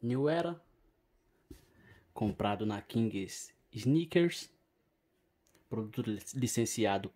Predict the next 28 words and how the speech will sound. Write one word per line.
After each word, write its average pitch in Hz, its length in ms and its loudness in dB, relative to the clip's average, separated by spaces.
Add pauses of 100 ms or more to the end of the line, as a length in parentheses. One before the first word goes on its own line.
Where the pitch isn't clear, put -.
N 107 200 4
H 117 240 2
L. 170 280 0 (2250)
Qualquer 151 280 2
dúvida, 131 360 0
crítica - 380 -2
ou 127 100 2
sugestão, 123 540 2
fiquem 143 300 0
à 120 40 4
vontade 113 480 0
que - 80 -2
eu 117 40 0
terei 110 180 4
o 110 40 6
maior 120 100 4
prazer 110 380 2
em 107 80 2
tá 104 100 -4
respondendo 101 520 2
vocês. 147 480 0
Fiquem 151 300 2
com 110 160 2
Deus 123 220 4
e 107 40 -10
tamo 110 240 4
junto 117 280 -4
sempre. - 460 0